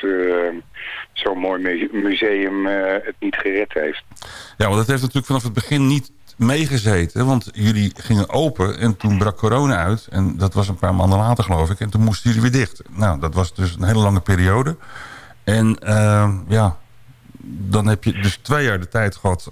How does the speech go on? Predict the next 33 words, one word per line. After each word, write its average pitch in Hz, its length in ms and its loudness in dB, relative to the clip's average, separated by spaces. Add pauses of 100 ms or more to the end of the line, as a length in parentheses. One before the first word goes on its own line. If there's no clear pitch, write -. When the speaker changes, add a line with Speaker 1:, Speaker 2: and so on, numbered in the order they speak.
Speaker 2:
om, 95 380 2
eh, 87 540 2
ja, 90 420 0
eigenlijk 90 380 -2
niks 110 220 2
te 95 100 -8
doen. 117 280 4 (120)
<laughs> - 220 -2
Want 113 140 -2
je - 100 -12
kunt 160 180 0
niks 120 180 0
doen. 76 280 -2
Speaker 1:
Ja, 101 380 -2
nee, 104 400 -4
klopt. - 400 -6 (600)
Nee, 110 200 0
de 117 120 -4
corona 135 440 0
heeft 123 300 -4
een 113 120 -4
hele 120 220 -2
belangrijke, 110 600 -2
eh, 98 420 0
rol 120 240 0
gespeeld 107 560 -4
in 95 180 -4
dat, 92 180 -4
eh, 98 180 -4 (380)
verhaal. 80 500 -6 (880)
Ehm, 92 1120 -2 (840)
maar 92 260 -4
ik, 110 140 -6